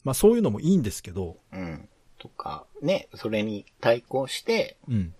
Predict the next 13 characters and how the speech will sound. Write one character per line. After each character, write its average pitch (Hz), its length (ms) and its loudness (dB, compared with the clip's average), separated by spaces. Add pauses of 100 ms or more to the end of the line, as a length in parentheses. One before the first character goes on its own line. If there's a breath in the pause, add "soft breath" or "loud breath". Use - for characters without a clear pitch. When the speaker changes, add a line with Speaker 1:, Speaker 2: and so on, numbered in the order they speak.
(160)
Speaker 2:
や 92 220 2
っ - 120 -12
ち - 80 4
ゃ 101 60 8
い 85 100 0
け 87 200 -2
な 82 180 -2
い 80 180 -4
よ 98 200 4
う - 20 -8
な、 127 340 0 (100)
Speaker 1:
う - 40 -10
ん。 80 160 -8